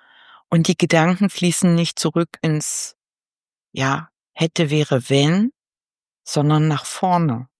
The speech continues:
Das ist kein Traum, das ist erreichbar. Ich hab ganz lange versucht,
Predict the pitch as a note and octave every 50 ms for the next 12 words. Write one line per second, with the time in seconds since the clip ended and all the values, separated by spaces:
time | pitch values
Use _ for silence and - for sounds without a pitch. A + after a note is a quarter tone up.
0 | _ _ _ _ _ _ _ _ _ _ _ _ _ _ _ _ _ _ _ _
1 | _ _ _ _ _ _ _ _ _ _ _ _ _ _ _ _ _ - - G3
2 | - - - - - - - D#3+ D3+ D3 D3+ - - - E3 E3+ F3 D3+ C3+ C3+
3 | C#3+ D3+ - - - C3+ C3 - - - - F#3+ F#2+ G2 - G#3 F#3 D#3 B2 -
4 | - - - - - - - - _ _ _ _ _ _ _ _ _ _ _ _
5 | _ _ _ _ _ _ _ _ _ _ _ _ _ _ _ _ _ _ _ _
6 | _ _ _ _ _ _ _ _ _ _ _ _ _ - - E3+ - - G3+ F#3+
7 | _ _ _ _ _ _ - - F3+ F#3 G#3 A3 A3 - - F#3+ E3+ E3+ F3+ F3+
8 | F#3 F#3+ F#3 - - F3 D#3+ D#3 D#3+ F3+ G3 G#3 E3+ C#3+ E3+ G#3 A#3 - - -
9 | - - - -